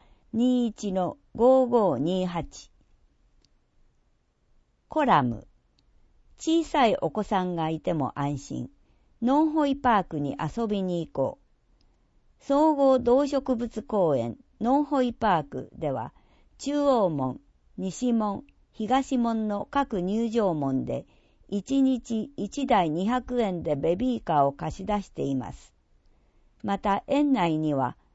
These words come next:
八カ所のベビーケアルーム、授乳室があり、自由に利用できます。その他、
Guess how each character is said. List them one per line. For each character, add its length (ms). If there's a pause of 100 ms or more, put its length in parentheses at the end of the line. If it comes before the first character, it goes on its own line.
(280)
八 340
カ 160
所 140
の 180
ベ 180
ビ 260
ー 60
ケ 180
ア 180
ル 180
ー 40
ム、 240 (380)
授 180
乳 260
室 300 (440)
が 240
あ 120
り、 200 (380)
自 140
由 280
に 220
利 180
用 220
で 140
き 140
ま 160
す。 180 (640)
そ 180
の 140
他、 400